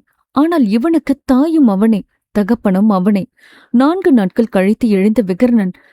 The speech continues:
நான் யார் எனக் கேட்டு அனைவருக்கும் அதிர்ச்சி வைத்தியம் வைத்தான். அவனை ஸ்கேன் செய்ததில் அவனுக்கு பழைய நினைவுகள்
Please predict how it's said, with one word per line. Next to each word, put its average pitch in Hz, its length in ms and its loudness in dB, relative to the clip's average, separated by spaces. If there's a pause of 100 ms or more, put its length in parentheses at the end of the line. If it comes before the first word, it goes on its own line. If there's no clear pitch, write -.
(100)
நான் 262 360 2
யார் 202 300 0
எனக் 190 280 -2
கேட்டு 180 300 -2
அனைவருக்கும் 196 760 0
அதிர்ச்சி 220 360 -2
வைத்தியம் 196 460 0
வைத்தான். 185 380 -2 (440)
அவனை 330 340 -2
ஸ்கேன் 233 400 -2
செய்ததில் 208 500 -2 (200)
அவனுக்கு 285 440 0
பழைய 320 360 0
நினைவுகள் 214 520 0